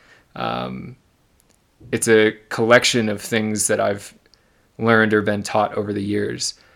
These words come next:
Um, you know, certain things are just pretty universal, like an A skip or a B skip. Um,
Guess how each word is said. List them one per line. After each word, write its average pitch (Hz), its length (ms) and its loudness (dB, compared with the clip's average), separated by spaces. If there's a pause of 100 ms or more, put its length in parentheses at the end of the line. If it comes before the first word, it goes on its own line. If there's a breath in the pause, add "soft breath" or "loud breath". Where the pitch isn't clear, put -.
(220 soft breath)
Um, 62 520 -8 (640)
you 110 120 0
know, 101 320 -6 (240)
certain 143 340 4
things 127 280 4
are 110 60 4
just 110 240 0
pretty 113 200 0
universal, 107 540 0
like 104 200 -4
an 110 100 -6
A 107 120 -2
skip - 320 -4
or 110 80 -6
a 104 40 -6
B 110 160 -8
skip. 113 400 0 (480 soft breath)
Um, 117 560 -6